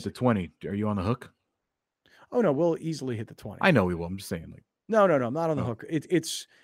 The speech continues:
Speaker 2: if we had, let's just say we had fifteen, you
Speaker 1: Yeah.
Speaker 2: know, rather than twenty,
Speaker 1: Yeah.
Speaker 2: um, then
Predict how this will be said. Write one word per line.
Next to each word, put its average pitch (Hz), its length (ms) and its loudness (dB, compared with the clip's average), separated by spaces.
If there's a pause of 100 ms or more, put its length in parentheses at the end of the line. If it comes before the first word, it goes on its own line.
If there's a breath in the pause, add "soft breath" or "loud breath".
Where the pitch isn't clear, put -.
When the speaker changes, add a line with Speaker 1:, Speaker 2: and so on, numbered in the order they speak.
Speaker 2:
if 175 160 0
we 196 140 6
had, 196 260 4
let's 190 160 2
just 180 120 -2
say 180 120 4
we 165 80 6
had 151 100 2
fifteen, 175 460 0 (460)
you - 80 0
Speaker 1:
Yeah. 151 40 2
Speaker 2:
know, 165 100 2
rather 151 320 4
than 147 260 2
twenty, 170 340 -2 (360 soft breath)
Speaker 1:
Yeah. 95 100 -6 (120)
Speaker 2:
um, 135 260 0
then 160 300 -4